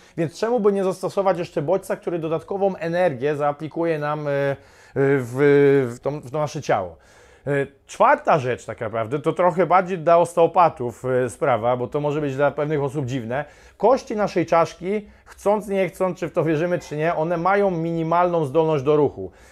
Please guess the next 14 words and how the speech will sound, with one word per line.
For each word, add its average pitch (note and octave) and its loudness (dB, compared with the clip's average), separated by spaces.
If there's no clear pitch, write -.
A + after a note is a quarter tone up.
Niby G#3 0
czaszka G3 0
to D3+ -2
taka D#3 -2
sztywna F#3 -2
puszka, C#3+ -2
ale D3+ 4
szwy B3 -2
czaszki F3 0
umożliwiają E3+ -2
delikatny E3 -2
ruch F3+ 2
kością C3 -2
czaszki B2 -6